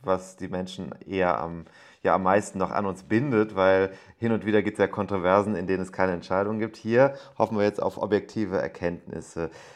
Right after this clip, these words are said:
Ich hab Ottmar Moser, ich stell dich heute mal einfach selber vor. Du hast, äh, bei uns ja schon mal gastiert in der Vergangenheit, aber du kannst durchaus noch mal sagen, äh,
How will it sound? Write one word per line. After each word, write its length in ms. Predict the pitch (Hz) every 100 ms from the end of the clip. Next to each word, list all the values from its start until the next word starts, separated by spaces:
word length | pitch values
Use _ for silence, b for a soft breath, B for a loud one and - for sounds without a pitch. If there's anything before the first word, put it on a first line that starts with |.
| B
Ich 280 | - 98 -
hab 220 | 104 104 - 101
Ottmar 460 | - 117 131 110 104
Moser, 360 | 110 135 113 90
ich 120 | 95
stell 220 | - 117
dich 100 | 107
heute 180 | 107 98
mal 360 | 95 95 92 92 B B
einfach 240 | 107 101
selber 320 | 87 107 113 98
vor. 380 | - 101 104 104 B B -
Du 140 | 104
hast, 300 | 113 117 -
äh, 380 | 101 101 101 110 110
bei 120 | 113
uns 200 | 104 127
ja 100 | 120
schon 140 | 110 113
mal 100 | 101
gastiert 600 | 104 - - 131 98 - -
in 100 | 104
der 100 | 101
Vergangenheit, 680 | 104 107 123 110 98 98 - B B B
aber 180 | - 101
du 80 | 95
kannst 460 | 95 120 - - - 73
durchaus 360 | 113 120 110
noch 100 | 120
mal 140 | 107 107
sagen, 380 | 110 113 117 104
äh, 180 | 101